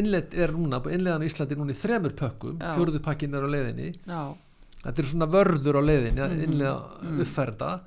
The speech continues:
Speaker 1: Og, og það, hún gengur öll út af það að raforkukerfi Evrópusambandsins sé tengt.
Speaker 2: Já.
Speaker 1: Það er það sem þetta gengur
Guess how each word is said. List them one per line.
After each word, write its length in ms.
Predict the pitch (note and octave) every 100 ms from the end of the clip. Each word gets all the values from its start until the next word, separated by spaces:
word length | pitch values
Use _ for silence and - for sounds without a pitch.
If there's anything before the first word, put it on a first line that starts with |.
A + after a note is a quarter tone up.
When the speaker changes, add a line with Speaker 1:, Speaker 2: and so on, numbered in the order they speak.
| - - - - -
Speaker 1:
Og, 340 | D#3 D#3+ E3 - - - -
og 80 | D3
það, 300 | G3 G#3 G#3+
hún 200 | F3+ F#3+
gengur 460 | F3 G3+ B3+ - G3 -
öll 220 | A3+ - F#3
út 120 | E3
af 80 | -
það 200 | - - - - - - -
að 260 | F3+ F#3 - - - E3
raforkukerfi 800 | E3 G3 B3+ A3 F#3+ - F#3 D#3
Evrópusambandsins 720 | C#3+ C3 B2 B2 A#2 A#2 D3
sé 80 | F#3+ F#3
tengt. 280 | - A3+ - - - -
Speaker 2:
Já. 180 | D#3+ B2 G#2+ - - - - _ - -
Speaker 1:
Það 160 | F#3 G3
er 40 |
það 180 | G3+ A3+
sem 180 | G3+ F3
þetta 120 | F3
gengur 300 | G3 F#3